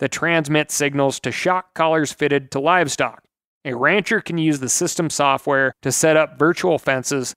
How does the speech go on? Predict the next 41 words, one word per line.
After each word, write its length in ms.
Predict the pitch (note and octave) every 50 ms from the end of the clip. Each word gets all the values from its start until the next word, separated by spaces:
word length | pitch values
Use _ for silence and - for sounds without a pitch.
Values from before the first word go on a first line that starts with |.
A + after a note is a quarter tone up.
| - -
that 160 | C3 B2+ -
keep 200 | - D3+ C3 -
livestock 640 | C3 C3 C#3+ D#3 D#3 C3+ - - D#3 D3+ C#3+ C3 -
within 320 | C#3 C3 - B2+ B2 B2
certain 340 | - - C3+ C3 - E3+ B2+
areas. 460 | C#3 D#3+ D#3 C3+ B2 A#2 - - - _ _ _ _ _ _ _ -
Depending 380 | - - - E3 G3+ G#3 G#3 G3
on 120 | F3+ F3+
the 60 | E3+
topography, 840 | - - C3+ - C3+ C#3 C#3 C3+ C3+ C3+ B2+ - C#3+ C3+ C3 - _ _ -
each 260 | F#3 F3 F3 - -
tower 320 | - D#3 D#3 D3+ D#3 D#3 D3+
can 180 | - C#3+ C#3
read 280 | C3 C3+ C#3 C3 B2 -
collars 480 | - D3+ F3 F3+ F3 F3 E3 D3+ - - -
across 400 | D#3 - - C#3 C#3+ C3 - -
ten 240 | - - G3 G3+ F3
thousand 540 | - E3+ E3 E3 E3+ E3 D3 D#3+ D3+ C3+ - -
to 80 | D#3 C#3+
thirty 280 | - D#3 C#3+ C3+ C3+
thousand 360 | B2 - B2 A#2+ B2 A#2 B2+ D3
acres. 480 | E3 F#3 E3 - C#3+ A#2+ G#2+ - - _ _ _ _ _ _ _ _ _ _ -
The 100 | C3+ A#2+
system 380 | - - A#3 G3 - A3 G3+
is 120 | E3+ C#3 -
cool 300 | - - E3+ E3 D#3 C#3
for 160 | - C#3+ C3+
a 60 | B2+
few 280 | - - G#3 A#3+ A#3 G3+
reasons. 540 | D#3+ D3 C#3 B2+ A2 B2 - - _ - _ _ _ _ _ _ -
Ranchers 460 | C#3 C#3+ D3+ F#3 F#3+ - G#3+ F#3+ -
can 140 | - F#3 E3
see 220 | - - F3 F3 E3
where 220 | D#3 D3 C#3+ C#3
all 200 | C3+ C3+ D3+ F#3
their 160 | F#3 G3 F#3
livestock 600 | D#3+ D3 D3 D3+ D3 - - D3+ D3+ D3 C3+ -
are 260 | C#3+ C3+ C3+ C3+ C3+
in 140 | C3 B2 A#2+
real 280 | A#2+ C3 C#3 D#3+ F#3+ F#3
time, 400 | - D#3 C3+ B2 A#2+ B2+ D3+